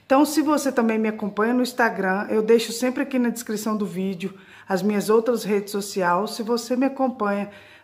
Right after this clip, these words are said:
lá no Instagram, você pode tá me marcando se você já fez alguma videoaula minha aqui do canal, que eu estou repostando todo mundo e colocando lá em destaque.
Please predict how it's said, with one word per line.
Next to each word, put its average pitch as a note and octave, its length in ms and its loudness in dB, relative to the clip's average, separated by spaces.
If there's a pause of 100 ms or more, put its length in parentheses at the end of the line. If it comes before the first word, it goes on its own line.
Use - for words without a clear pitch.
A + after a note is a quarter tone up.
lá A3 200 6
no C#4 160 4
Instagram, G3 680 -2
você G#3+ 260 -2
pode A3+ 380 0
tá B3 80 2
me B3 100 2
marcando A#3 500 2
se A#3+ 120 -4
você A3 280 -2
já G#3 140 2
fez A3+ 300 2
alguma B3 320 2
videoaula A3 520 2
minha G3+ 200 2
aqui G3+ 160 -6
do F3+ 100 -6
canal, F#3+ 560 0 (380)
que - 80 4
eu B3 80 8
estou A#3+ 260 4
repostando A#3+ 880 0
todo A#3 320 2
mundo A3 380 0
e B3+ 40 0
colocando A#3+ 600 2
lá G#3+ 180 6
em A#3 140 4
destaque. A3 760 0